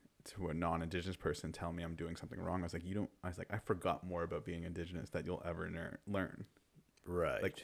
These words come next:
Speaker 1: Indigenous lived experience is relevant experience, and you have to account for that.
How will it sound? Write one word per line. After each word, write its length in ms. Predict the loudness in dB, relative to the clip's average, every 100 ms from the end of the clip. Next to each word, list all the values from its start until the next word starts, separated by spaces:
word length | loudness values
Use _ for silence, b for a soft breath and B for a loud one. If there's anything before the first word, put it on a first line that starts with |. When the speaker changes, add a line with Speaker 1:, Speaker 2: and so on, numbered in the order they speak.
| -2
Speaker 1:
Indigenous 340 | 2 4 2 2
lived 200 | 2 2
experience 440 | -2 -2 -2 -4
is 100 | -2
relevant 300 | 0 0 -2
experience, 540 | -6 -6 -4 -2 -4 -4
and 220 | -4 B B B -6
you 80 | -4
have 320 | -2 -2 -2
to 80 | -4
account 340 | -2 -6 -6
for 80 | -4
that. 280 | -2 -2 -4